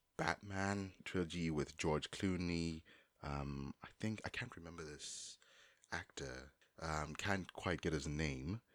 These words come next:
Val Kilmer. Val Kilmer acted as Batman as well. Um, yeah, you have Christopher Reeve's Superman from the nineteen seventies. That trilogy was amazing. Uh, yeah, that trilogy was amazing, except for the Lost movie.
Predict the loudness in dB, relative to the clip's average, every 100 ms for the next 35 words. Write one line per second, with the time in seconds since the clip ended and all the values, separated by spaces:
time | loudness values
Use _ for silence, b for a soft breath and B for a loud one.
0 | b b b b b _ _ _ 0 2
1 | 6 4 4 2 2 2 0 0 0 0
2 | -4 0 0 -2 -4 -4 -4 -6 -6 -6
3 | -6 -2 -2 0 -2 -4 -8 -10 -10 -8
4 | -10 -12 -16 B B B -2 2 4 2
5 | 0 0 0 0 0 0 0 2 4 4
6 | 2 -6 -2 -2 -2 -4 -2 0 -2 -6
7 | -4 -2 -2 -2 -4 -2 -2 -4 -10 -8
8 | -2 -4 -2 -2 0 0 0 0 0 -2
9 | 0 0 -2 -6 -8 -8 -4 -2 -2 -2
10 | -4 -4 -4 -2 -4 -10 _ _ _ _
11 | _ _ _ _ _ -20 -12 -6 -4 -4
12 | -2 -4 0 0 0 0 -2 0 -2 0
13 | 0 2 -2 -2 0 4 4 4 0 -2
14 | -12 -20 _ -12 -6 -6 -6